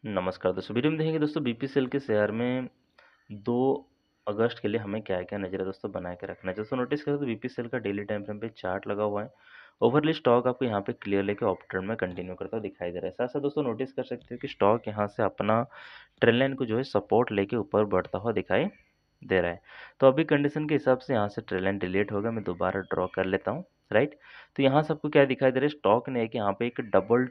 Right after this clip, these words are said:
टॉप का फॉर्मेशन करता हुआ दिखाई दे रहा है, लेकिन अगर इसको ब्रेकडाउन, ब्रेकडाउन नहीं करेगा, यहाँ पे सपोर्ट लेके भी ऊपर जा सकता है। अगर ये अपना इस रेजिस्टेंस को ब्रेकआउट कर दे तो थ्री नाइन थ्री पॉइंट फ़ाइव फ़ाइव का जो रेजिस्टेंस लाइन है, अगर इसको ब्रेकआउट कर दे तो यहाँ से आपको फिर से एक ऊपर का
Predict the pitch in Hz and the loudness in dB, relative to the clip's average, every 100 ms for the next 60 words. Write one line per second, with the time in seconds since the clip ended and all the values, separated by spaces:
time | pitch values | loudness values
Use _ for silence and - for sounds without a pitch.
0 | - 98 107 - 123 107 95 95 113 107 | 2 2 2 0 -4 -4 -4 -4 -6 -4
1 | 90 - 95 95 85 95 90 104 127 151 | -4 -2 -6 -6 -6 -4 -2 -2 0 0
2 | 143 139 135 - 113 101 95 - 92 95 | 2 2 0 -2 -2 2 2 4 2 4
3 | 98 95 95 123 139 139 131 131 131 123 | 0 2 2 2 0 -2 -2 -2 0 0
4 | 101 98 117 95 - 95 - 92 87 87 | -2 -2 -4 -4 -4 -6 -4 -6 -6 -2
5 | 135 226 _ - - - - 101 123 120 | -2 -2 _ -20 -20 -14 -8 0 2 4
6 | 110 98 - 90 - 95 98 113 110 98 | 4 4 2 -6 0 0 2 0 0 -2
7 | 120 - 101 101 95 92 92 - 104 90 | -4 -4 -4 0 0 -2 -8 -8 -6 -4
8 | - 92 87 95 92 120 87 - 107 98 | 0 0 2 -2 -2 -2 -2 0 0 2
9 | 98 98 92 - 104 120 95 90 92 - | 0 -2 -8 -4 -6 0 0 2 0 -2
10 | 98 101 95 95 143 - 143 156 277 - | -2 0 0 -2 -4 0 0 0 -4 -8
11 | - - _ 110 123 147 - 139 127 120 | -20 -20 _ 2 4 4 2 2 4 4
12 | 123 - 117 147 143 104 101 104 104 127 | 4 4 0 2 0 0 -2 -4 -4 -4
13 | - 95 - 117 120 101 - 92 - | -2 -4 -2 -4 -2 -6 -4 -4 0